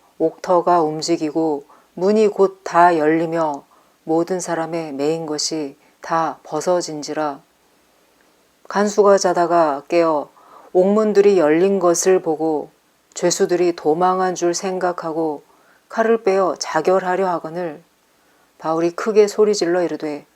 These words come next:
"내 몸을 상하지 말라. 우리가 다 여기 있노라." 하니 간수가 등불을 달라고 하며 뛰어들어가 무서워 떨며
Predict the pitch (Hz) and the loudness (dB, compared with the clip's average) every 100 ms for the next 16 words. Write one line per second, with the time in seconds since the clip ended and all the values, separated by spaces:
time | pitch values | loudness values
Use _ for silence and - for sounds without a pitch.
0 | _ _ _ _ _ _ - 185 220 214 | _ _ _ _ _ _ -2 4 6 6
1 | 220 226 214 - 226 226 226 202 156 156 | 8 6 6 2 2 4 2 -2 -2 -2
2 | 156 151 - _ _ _ _ 190 214 208 | -4 -6 -18 _ _ _ _ 0 4 6
3 | 202 - 196 190 147 151 156 175 151 160 | 4 2 -2 0 0 0 0 -4 -4 -2
4 | 180 170 151 156 151 151 _ _ _ _ | 0 0 -2 -10 -12 -14 _ _ _ _
5 | _ _ _ - 170 170 180 175 165 143 | _ _ _ -10 -8 -4 -2 2 0 -2
6 | - - - - 208 208 220 220 214 165 | -10 -20 -14 -4 -2 4 6 6 4 2
7 | 175 185 180 185 156 160 165 151 143 _ | 4 4 4 2 2 -2 -2 -2 -6 _
8 | _ _ - 196 196 180 160 170 160 156 | _ _ 0 2 2 -2 -4 -4 -6 -8
9 | 147 147 185 180 185 180 156 151 160 156 | -10 -8 -4 -2 -2 -2 -6 -8 -8 -10
10 | 147 | -12